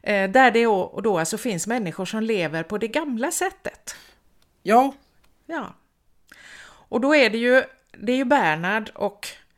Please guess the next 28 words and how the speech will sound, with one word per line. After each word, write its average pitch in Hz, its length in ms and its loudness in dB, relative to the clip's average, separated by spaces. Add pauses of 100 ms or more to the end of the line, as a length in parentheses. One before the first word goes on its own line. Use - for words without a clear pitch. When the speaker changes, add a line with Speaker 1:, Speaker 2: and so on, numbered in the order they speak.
(220)
Speaker 1:
Lenina 208 760 -2
som 214 160 -6
bestämmer 190 420 -4
sig 160 180 -6
för 175 140 -6
att 170 120 -4
Speaker 2:
Mm. 156 160 2
Speaker 1:
resa 143 320 -2 (160)
till 165 340 -6 (100)
det - 120 -2
här 180 380 -4 (440)
reservatet. - 1040 -8 (300)
Och, - 420 -4
och 254 100 0
innan 285 560 -2
den 240 220 0
resan 180 440 -4
så 262 240 -2
är, 254 380 0
så - 160 -4
har 277 220 0
det 269 80 -4
ju 277 100 -2
hänt 262 360 -4
någonting, 185 420 -6
så 208 140 -8
Bernhard, 196 480 -2
han, 226 260 -6